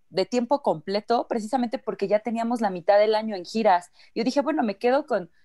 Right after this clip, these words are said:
yo doy clases, ¿no? En una universidad privada. Entonces dije, "Bueno, me quedo con las veinte horas que tengo ahí, pues está chido, no busco un trabajo así como full,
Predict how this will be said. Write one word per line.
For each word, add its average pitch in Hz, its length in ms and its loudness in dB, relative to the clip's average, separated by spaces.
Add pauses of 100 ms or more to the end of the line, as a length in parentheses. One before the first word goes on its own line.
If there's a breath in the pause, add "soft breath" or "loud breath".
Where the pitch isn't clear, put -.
yo 214 160 2
doy 220 120 0
clases, 202 420 0
¿no? 180 200 -6
En 220 120 -6
una 190 120 -10
universidad 165 540 -2
privada. 180 340 2
Entonces 196 280 -10
dije, 226 200 -6
"Bueno, 330 240 -2
me 165 120 -8
quedo 220 220 -2
con 170 180 -6 (260 soft breath)
las 156 280 0 (260)
veinte 185 260 0
horas 190 200 2
que 185 100 -10
tengo 214 280 -6
ahí, 247 240 -2
pues - 120 -20
está - 200 -14
chido, 269 440 -8
no 226 180 -4
busco 233 260 -12
un 220 80 -10
trabajo 220 320 -4
así 220 180 -12
como 185 340 -8
full, 214 360 0